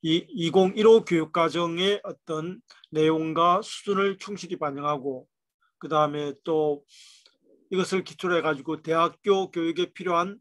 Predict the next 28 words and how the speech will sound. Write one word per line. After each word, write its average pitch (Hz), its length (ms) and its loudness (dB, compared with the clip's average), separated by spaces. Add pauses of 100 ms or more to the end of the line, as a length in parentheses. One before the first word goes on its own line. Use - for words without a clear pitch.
(380)
수학 170 420 -8
능력을 185 520 -2
측정할 180 420 -2
수 175 140 -8
있도록, 180 420 -6 (460)
어, 139 200 -12
하는 147 220 -14
것입니다. 139 440 -20 (140)
그래서 165 400 -6 (380)
일단 165 360 -4
고등학교 175 920 -2
교육과정을 165 840 -4
충실히 - 380 -14
반영하고, 151 800 -4 (460)
어, 139 240 -12
그다음에 143 400 -6
대학교에 156 580 -4
가서, 180 580 -6 (360)
어, 156 300 -16
따라갈 185 360 2
수 170 160 -12
있을 160 340 -8
정도의 151 680 -6
그런 165 220 -8
것입니다. 131 560 -16 (360)
그래서 160 200 -12
네 151 260 0
가지 180 500 0